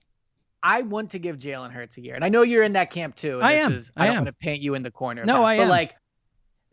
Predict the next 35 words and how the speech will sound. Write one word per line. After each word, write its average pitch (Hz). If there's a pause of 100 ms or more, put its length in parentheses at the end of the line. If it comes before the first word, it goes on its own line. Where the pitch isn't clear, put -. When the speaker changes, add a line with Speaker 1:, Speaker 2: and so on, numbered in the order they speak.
Speaker 1:
hi-, 190
him 208
going 202
to 180
Washington 156
would 135
not 143
make 139
me 123
change 117
my 120
plan. -
Like, 160
of 156
course, 190
it 170
would 151
make 151
me 139
think, 135 (140)
you 135
know, 117
not 147
ideal 135 (280)
because 156
he's 143
gonna 165
be 156
in 147
the 147
division. 147
They're 131
already 151
really 147
good. 139